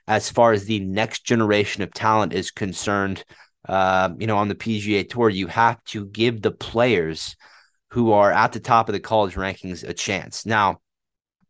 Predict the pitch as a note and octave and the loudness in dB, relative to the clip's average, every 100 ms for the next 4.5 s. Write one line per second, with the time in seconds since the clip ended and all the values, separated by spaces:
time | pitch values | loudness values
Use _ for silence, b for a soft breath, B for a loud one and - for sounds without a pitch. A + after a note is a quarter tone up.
0 | _ _ _ _ _ - A2+ G2+ G#2 B2+ | _ _ _ _ _ -6 -2 0 4 4
1 | C3 A#2 A#2+ A#2 A2+ - _ _ _ _ | 2 2 4 6 4 0 _ _ _ _
2 | - G#2 G2+ F#2+ - A#2+ A2+ G#2 G2+ G#2 | -4 0 0 -2 -6 -4 0 0 0 -4
3 | - G#2+ G2+ G2 G2+ G2 F2+ - G2 F#2 | -4 0 0 0 -2 0 -2 -6 -8 -8
4 | - - G2 F#2 F2+ | -12 -10 -6 -4 -6